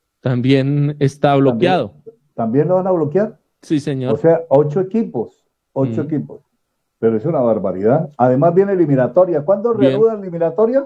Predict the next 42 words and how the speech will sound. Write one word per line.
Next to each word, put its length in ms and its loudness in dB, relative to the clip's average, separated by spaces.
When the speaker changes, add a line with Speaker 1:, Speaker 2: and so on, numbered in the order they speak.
Speaker 1:
Septiembre. 580 0
Speaker 2:
¿Septiembre 580 -2
con 340 0
Argentina? 580 -2
Speaker 1:
Argentina, 500 -4
sí, 140 -6
señor. 340 0
La 160 4
quinta 360 2
va 80 2
a 40 0
llevar 300 0
a 320 0
dos 520 0
Speaker 2:
Sí. 60 -16
Speaker 1:
papas 400 0
a, 300 -6
a 100 -4
disfrutar, 580 -2
Speaker 2:
Claro. 140 0
Speaker 1:
eh, 100 0
con 200 0
todo 200 2
incluido. 460 -4
Speaker 2:
¿Usted 260 -10
va 100 -2
a 40 -2
ir 80 -4
a 80 -2
ese 60 -6
partido? 440 -4
¿Quiere 260 -2
ir 80 -2
a 80 -2
ese 80 -6
partido? 380 -8
Speaker 1:
Seguramente, 720 0
Willy. 400 -4
Speaker 2:
Sí. 60 -10
Speaker 1:
Todos 300 0
quisieran 440 -4
ir. 220 -6